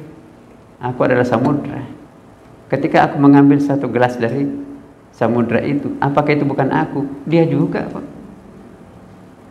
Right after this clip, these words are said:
Ambisi kita inilah seolah-olah ingin menampung samudra itu dalam gelas yang kecil.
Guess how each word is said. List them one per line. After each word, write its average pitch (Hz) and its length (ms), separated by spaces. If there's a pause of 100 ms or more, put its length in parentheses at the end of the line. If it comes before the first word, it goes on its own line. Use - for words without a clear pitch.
(140)
Ambisi 185 480
kita 185 160
inilah 190 400
seolah-olah 170 640
ingin 165 200
menampung 151 440
samudra 135 400
itu 139 160
dalam 117 240
gelas 110 240
yang 107 160
kecil. - 320